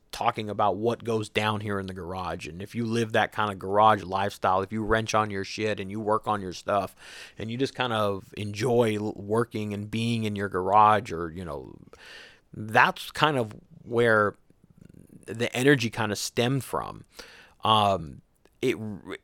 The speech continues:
it, it was Harley based when it first kind of, uh, when it first jumped off was my idea. Um, w-,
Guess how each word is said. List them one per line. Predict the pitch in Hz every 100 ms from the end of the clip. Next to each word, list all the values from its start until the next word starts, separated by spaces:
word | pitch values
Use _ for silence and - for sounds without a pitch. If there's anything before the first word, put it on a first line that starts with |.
| - - _ -
it, | 143 -
it | 117 131
was | 120 110 -
Harley | - - 135 139 160 127
based | 101 113 123 - - -
when | - 113
it | 110 -
first | 113 117 -
kind | - 110 107
of, | 104 101
uh, | 95 85 85 80 80 -
when | - 107
it |
first | - 120 113
jumped | 123 107 98
off | 101 117 117
was | 107
my | 107
idea. | 95 98 98 101 135 165 - - - - -
Um, | 98 90 90
w-, | 80 104